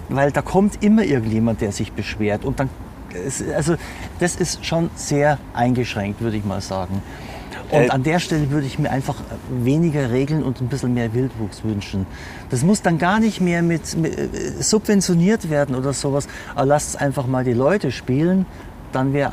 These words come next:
Speaker 1: vielen geholfen. Einfach mal spielen lassen. Und jetzt auch
Speaker 2: Weniger Regeln und mehr Wildwuchs.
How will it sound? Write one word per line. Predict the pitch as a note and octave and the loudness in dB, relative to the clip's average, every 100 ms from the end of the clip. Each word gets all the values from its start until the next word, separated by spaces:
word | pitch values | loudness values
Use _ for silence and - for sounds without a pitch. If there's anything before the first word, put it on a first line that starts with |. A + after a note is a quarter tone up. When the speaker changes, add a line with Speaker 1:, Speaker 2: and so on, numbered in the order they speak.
| C#3 | -4
Speaker 1:
vielen | - E3+ D#3 C#3+ | 2 4 4 0
geholfen. | A#2 F2 F#2+ - - | -2 -2 -4 -6 -2
Einfach | G3+ A3+ A3+ - | 0 0 0 0
mal | D#3 D3+ | 2 2
spielen | - - C#3 B2+ | 0 2 2 2
lassen. | G2+ F2+ - F#2+ - - - - - - - - | 0 -2 -6 -8 -8 -14 -14 -16 -16 -14 -12 -2
Und | C#3 | 0
jetzt | C#3+ - | 0 0
auch | - | 2
Speaker 2:
Weniger | D3 D#3+ D3+ C#3 | 4 4 6 6
Regeln | C#3+ F3 F3+ F3 E3+ | 6 6 6 4 2
und | C#3+ C3+ | -2 0
mehr | C#3+ C3+ B2 | 2 4 6
Wildwuchs. | A#2+ G2 F#2+ F#2+ - - | 4 2 -2 -6 -8 -12